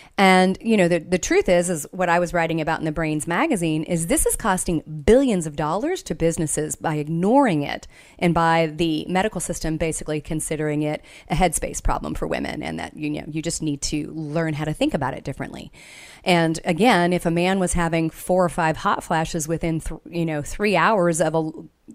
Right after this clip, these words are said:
three-hour-long whipping of a meeting in a business meeting, something would change.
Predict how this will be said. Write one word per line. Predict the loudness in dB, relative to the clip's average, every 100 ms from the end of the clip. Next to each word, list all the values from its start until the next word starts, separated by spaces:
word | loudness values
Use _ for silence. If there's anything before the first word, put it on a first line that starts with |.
| -6
three-hour-long | 0 4 4 4 4 2 2 2 -2 2
whipping | 4 6 2
of | 2
a | 2
meeting | 2 2 4 4 4
in | 2 0
a |
business | 2 2 0 -2
meeting, | -4 -4 -6 -8 -14 -20 -20 -20
something | -2 2 2 2 -4
would | -6
change. | -6 -6 -6 -16